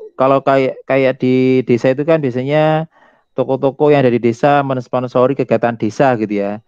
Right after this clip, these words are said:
Itu umum biasanya kalau di desa-desa itu, sama toko bangunan, toko-toko mungkin yang ada di desa itu, ya meskipun tidak sama besarannya, tapi mensupport kegiatan-kegiatan yang ada di desa.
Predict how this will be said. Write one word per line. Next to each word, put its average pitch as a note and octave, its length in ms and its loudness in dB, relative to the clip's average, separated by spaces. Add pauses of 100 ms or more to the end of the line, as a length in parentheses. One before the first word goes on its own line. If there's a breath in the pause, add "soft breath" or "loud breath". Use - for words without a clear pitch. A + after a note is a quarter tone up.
(260)
Itu E3 160 0
umum D#3+ 240 0
biasanya A#2 320 0
kalau A2+ 160 0
di A2 160 -6
desa-desa G#2+ 480 -2
itu, G2+ 240 -4
sama A2 320 0
toko A2 320 -4
bangunan, B2+ 1040 0
toko-toko A2 1040 0 (400 soft breath)
mungkin A2+ 240 -2
yang G#2+ 160 0
ada A2 160 0
di G#2+ 80 0
desa A2 240 0
itu, C#3 400 2 (400)
ya B2 80 2
meskipun B2+ 320 0
tidak C3 480 0
sama A#2+ 320 0
besarannya, C3+ 480 0
tapi D#3 420 0 (600)
mensupport C#3 560 -2
kegiatan-kegiatan A#2 640 -2
yang - 80 -2
ada G#2 80 0
di - 100 -20
desa. F#2+ 400 -10